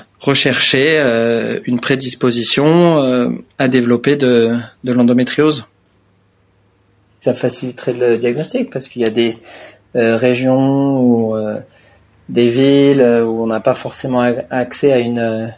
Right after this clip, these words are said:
I R M, euh, pelvienne dans des délais, euh, raisonnables. Donc c'est sûr que ça permet en tout cas de faire un premier, une première sélection en tout cas des patientes qui ont, qui n'ont pas, euh, d'endométriose. Le test salivaire, il est facilement réalisable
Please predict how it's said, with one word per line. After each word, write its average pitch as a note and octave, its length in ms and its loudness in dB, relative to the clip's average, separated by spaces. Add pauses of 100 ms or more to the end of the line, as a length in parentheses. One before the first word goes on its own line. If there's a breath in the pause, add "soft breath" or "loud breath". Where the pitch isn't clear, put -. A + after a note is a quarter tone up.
(240)
I C3 120 2
R A#2+ 120 2
M, B2 180 0
euh, A2+ 340 -2
pelvienne B2 680 2
dans A2+ 140 0
des A#2 160 -2
délais, A#2+ 420 0
euh, A2+ 100 -4 (680 soft breath)
raisonnables. A#2+ 540 0
Donc B2 160 -2
c'est - 140 -8
sûr C#3+ 220 -4
que - 60 -14
ça A2 120 -8
permet A#2+ 320 -2
en B2 80 -2
tout - 120 -16
cas C3+ 140 0
de B2+ 80 -8
faire A#2 260 -8
un A2+ 80 -6
premier, C3 400 0
une - 340 -12
première B2 300 -4
sélection C3+ 480 -2
en - 20 0
tout A#2+ 100 -6
cas B2 140 -2
des A2+ 120 -4
patientes D3+ 600 0 (580 soft breath)
qui C3 220 -4
ont, C3+ 280 2
qui B2+ 180 -10
n'ont A#2 120 -2
pas, C#3 400 -2 (240)
euh, A2 300 -4
d'endométriose. A2+ 680 -2
Le A#2+ 120 -4
test A#2+ 220 -8
salivaire, A#2 400 -2
il A#2+ 80 -2
est A2+ 40 -4
facilement B2 640 -6 (420 loud breath)
réalisable B2 840 0